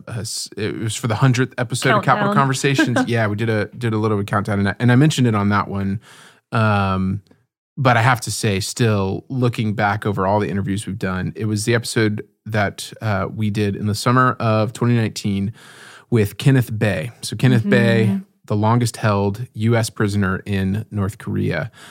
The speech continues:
Speaker 1: And we talked about his experience in a hard labor camp there. Uh, Kenneth, as a, as a Christian, was, uh, taking, uh, tourist trips through North Korea. He was, he was living, uh,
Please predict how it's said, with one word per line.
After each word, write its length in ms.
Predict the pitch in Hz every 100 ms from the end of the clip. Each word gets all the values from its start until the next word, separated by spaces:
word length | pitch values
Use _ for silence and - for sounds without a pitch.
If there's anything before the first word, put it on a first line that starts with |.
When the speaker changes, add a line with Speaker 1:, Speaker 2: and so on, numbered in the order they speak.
| - - _
Speaker 1:
And 500 | 110 104 101 101 98 -
we 160 | 107
talked 260 | 101 113 107
about 140 | 113
his 160 | 120 117
experience 400 | 113 117 110 104
in 60 | 101
a 40 |
hard 300 | 107 107 110
labor 180 | 110 139
camp 300 | - - -
there. 260 | 62 52 - -
Uh, 300 | 104 82 - -
Kenneth, 380 | 120 117 117 - - - - -
as 220 | 113 107
a, 260 | 107 101 101 -
as 140 | 104
a 60 | 101
Christian, 600 | - 156 - 180 202 202
was, 600 | 110 107 101 98 98 110
uh, 380 | 101 98 98 110 _
taking, 600 | - 123 110 113 107 104 -
uh, 200 | 104 101 -
tourist 480 | - 139 151 160 -
trips 520 | - 151 - - - -
through 640 | - - 120 123 131 131 - - - -
North 240 | 127 123
Korea. 420 | - 113 113 139
He 180 | 143 113
was, 360 | 107 104 107 -
he 140 | 117 107
was 160 | 104
living, 480 | 113 110 107 101 101
uh, 260 | 104 95